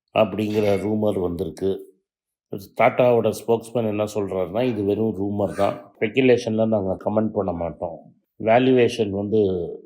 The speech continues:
பத்துலேருந்து பன்னெண்டு பில்லியன் டாலர் எக்ஸ்பெக்ட் பண்றாங்க.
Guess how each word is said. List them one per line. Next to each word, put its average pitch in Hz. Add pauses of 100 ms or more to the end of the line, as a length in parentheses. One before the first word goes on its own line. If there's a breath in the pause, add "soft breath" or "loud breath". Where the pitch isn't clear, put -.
(260)
பத்துலேருந்து 110
பன்னெண்டு 104
பில்லியன் 95
டாலர் 98
எக்ஸ்பெக்ட் -
பண்றாங்க. 85